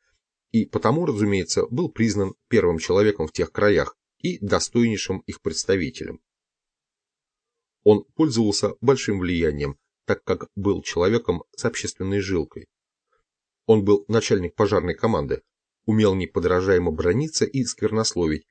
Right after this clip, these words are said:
и являлся без приглашения в любой дом. Манишки его всегда были безупречны, сапоги начищены до блеска, и никто не умел с более утончённым изяществом поднять ногу и белоснежным носовым платком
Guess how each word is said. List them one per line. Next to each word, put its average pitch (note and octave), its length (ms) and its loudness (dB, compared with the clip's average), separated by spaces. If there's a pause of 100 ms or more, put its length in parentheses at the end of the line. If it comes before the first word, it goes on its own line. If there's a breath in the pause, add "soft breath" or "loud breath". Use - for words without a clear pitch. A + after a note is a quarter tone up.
(300)
и D#3+ 200 -8 (120)
являлся A2 500 0
без F2+ 140 -6
приглашения G2+ 680 -2
в G#2 80 -6
любой F#2 260 -4
дом. - 260 -6 (1080)
Манишки F#2+ 540 -2
его F2 160 0
всегда E2+ 320 -2
были D#2 160 -2
безупречны, C3 720 -4 (320)
сапоги G2 440 -2
начищены B2 580 -6
до B2 100 0
блеска, A#2+ 440 0 (340)
и F#3 220 -6
никто A#2+ 340 2
не G2 140 2
умел F#2+ 380 -2
с F#2 120 -6
более F2 420 0
утончённым F2 720 -2
изяществом A#2+ 560 -4 (280)
поднять C#3+ 380 0
ногу A2+ 440 0 (360)
и B2+ 140 0
белоснежным G2+ 720 2
носовым E2+ 360 -2
платком - 400 -6